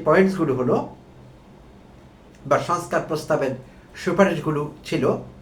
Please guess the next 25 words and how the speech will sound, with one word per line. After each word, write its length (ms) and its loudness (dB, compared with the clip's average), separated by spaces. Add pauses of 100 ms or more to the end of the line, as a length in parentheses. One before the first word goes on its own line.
(760)
পাবলিক 360 4
সার্ভিস 340 0
কমিশন 320 -4 (480)
বা 60 0 (120)
সরকারি 380 0
কর্ম 160 2 (100)
কমিশন, 340 -4
যেটিকে 280 -2
আমরা 180 -4
বলি 220 -4
পিএসসি, 420 2 (1500)
সেইটির 500 4
পুনর্গঠন 600 4 (100)
নিয়ে 140 2 (100)
কিভাবে 280 0 (100)
হতে 240 0
পারে 140 2 (120)
নতুন 180 -2 (100)
আলোচনায়, 400 0 (1600)
দুর্নীতি 400 6
দমন 180 4 (100)
কমিশন, 360 0 (480)
এই 80 -2 (180)
কমিশনটিকে 680 -2
কিভাবে 340 2